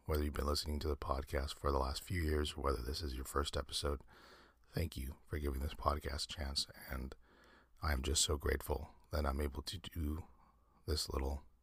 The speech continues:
almost, almost got caught up there. I, like, I, like, tripped over myself. It was like the, um, it was like a verbal, I guess it was a stutter, but it was more like a verbal tripping over my own shoelaces. I am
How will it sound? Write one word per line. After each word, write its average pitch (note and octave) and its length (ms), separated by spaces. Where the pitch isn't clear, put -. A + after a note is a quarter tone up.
almost, - 340
almost C#2+ 220
got C#2+ 160
caught C#2 200
up C#2 180
there. C#2 140
I, D#2 40
like, C2 200
I, - 40
like, D#2 200
tripped - 280
over D2+ 220
myself. C#2 540
It C#2+ 80
was D2 140
like D2 200
the, C#2+ 220
um, C#2 260
it G2+ 60
was E2 100
like C#2+ 120
a C#2+ 60
verbal, D2 520
I F#2 60
guess E2 200
it C#2+ 60
was C2+ 120
a C2 40
stutter, C#2 420
but D#2 100
it D2 40
was D2 120
more D#2 120
like D2 120
a D2 60
verbal C#2+ 460
tripping - 340
over D2 180
my C#2+ 120
own C#2+ 120
shoelaces. C#2+ 580
I F2 140
am D#2 160